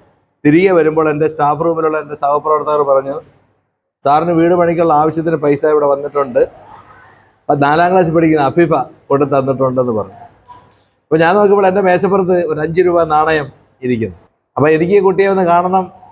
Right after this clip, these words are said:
എന്ന് ആഗ്രഹിക്കുകയും ഞാൻ ഈ കുട്ടിയെ വിളിപ്പിക്കുകയും ചെയ്തു. വിളിപ്പിച്ച് ഞാൻ ആ അഞ്ച് രൂപയുടെ ഒരു നാണയം പ്രിൻസിപ്പാളിനെ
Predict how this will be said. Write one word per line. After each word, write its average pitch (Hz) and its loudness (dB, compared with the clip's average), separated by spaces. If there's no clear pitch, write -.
എന്ന് 165 0
ആഗ്രഹിക്കുകയും 160 2
ഞാൻ 160 0
ഈ 151 -8
കുട്ടിയെ 147 0
വിളിപ്പിക്കുകയും 143 2
ചെയ്തു. 127 2
വിളിപ്പിച്ച് 170 2
ഞാൻ 175 2
ആ 175 2
അഞ്ച് 156 0
രൂപയുടെ 160 2
ഒരു 151 2
നാണയം 147 0
പ്രിൻസിപ്പാളിനെ 165 0